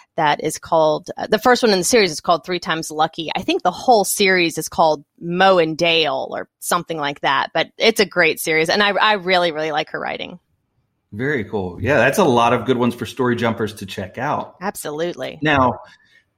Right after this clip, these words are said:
Speaker 2: now Coop and his friends, they have really thick Southern accents.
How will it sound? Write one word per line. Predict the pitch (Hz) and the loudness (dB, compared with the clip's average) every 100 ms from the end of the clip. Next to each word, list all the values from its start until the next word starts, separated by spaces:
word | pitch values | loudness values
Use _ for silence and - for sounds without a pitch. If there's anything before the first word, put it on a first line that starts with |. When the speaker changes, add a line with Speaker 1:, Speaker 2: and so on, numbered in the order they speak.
| _ | _
Speaker 2:
now | 139 143 135 | -2 0 -2
Coop | - 233 147 92 - _ _ _ - | -2 0 0 -2 -8 _ _ _ -6
and | 123 | -4
his | 160 165 | -4 -4
friends, | 160 127 92 98 - _ _ _ _ _ _ _ - | -2 0 -2 -8 -14 _ _ _ _ _ _ _ -4
they | 147 | -2
have | 208 240 202 110 101 | 0 0 -2 -10 -10
really | 113 143 165 143 107 87 90 - _ _ - | -2 2 4 4 2 -2 -10 -20 _ _ 0
thick | 135 95 - - | 2 2 -6 -18
Southern | - 135 120 117 | -4 0 0 0
accents. | 127 - - 92 - - 247 - | 0 -2 -6 -8 -10 -12 -12 -8